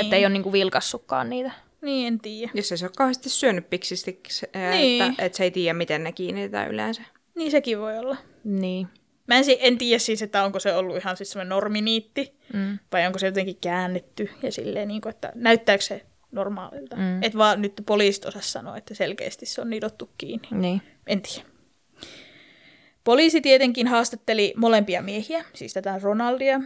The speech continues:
Speaker 2: ja Batesin perheen isää. Ja he eivät millään meinanneet alkuun muistaa, että mistä talosta piksistiksit oli saatu. Vaikka siis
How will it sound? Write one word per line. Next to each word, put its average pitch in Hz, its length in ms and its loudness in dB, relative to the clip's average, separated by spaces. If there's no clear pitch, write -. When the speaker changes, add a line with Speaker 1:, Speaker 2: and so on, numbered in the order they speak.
Speaker 2:
ja 196 360 -2
Batesin 208 320 0
perheen 247 320 2
isää. 220 440 0
Ja 220 460 6
he 247 80 2
eivät 262 260 8
millään 285 340 6
meinanneet 240 440 6
alkuun 226 320 4
muistaa, 226 380 2
että 226 120 -4
mistä 247 260 0
talosta 269 340 2
piksistiksit 269 680 -8
oli 262 120 2
saatu. 277 400 0
Vaikka 214 240 0
siis 202 280 -2